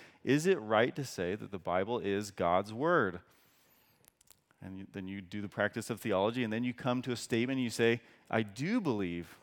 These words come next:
that this is God's word." At a very basic doctrinal statement, you go to a child who's been growing up in the church, and you say, "What is this?" They say, "That's the word of God." That's doctrine.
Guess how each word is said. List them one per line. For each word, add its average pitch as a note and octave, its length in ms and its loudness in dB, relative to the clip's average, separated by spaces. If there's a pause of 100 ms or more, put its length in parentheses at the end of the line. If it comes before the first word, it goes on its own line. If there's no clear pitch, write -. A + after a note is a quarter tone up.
that G#2 160 -10
this A#2+ 220 0
is G#2+ 160 -4
God's G2 340 2
word." F2 260 -10 (340)
At A2+ 120 0
a A2+ 40 2
very D#3+ 260 4
basic D3 480 2
doctrinal C3+ 420 4
statement, A2 520 -2
you B2+ 260 -2 (220)
go B2+ 140 0
to A#2+ 140 4
a A2+ 40 4
child A2 600 4 (100)
who's A#2 120 -6
been A2+ 240 -4
growing A#2 260 -2
up A2 80 -2
in G#2+ 80 -6
the G2+ 60 -6
church, A#2+ 220 -6
and A#2+ 40 -14
you G#2+ 40 -8
say, G#2 160 -4
"What C#3+ 200 -2
is F3 180 0
this?" E2+ 160 -8
They G2 120 -10
say, F#2 220 -4 (400)
"That's A#2 460 0
the A#2+ 120 -8
word G2+ 360 -4
of F#2 160 -12
God." E2+ 460 -2 (960)
That's - 240 -14
doctrine. - 580 -2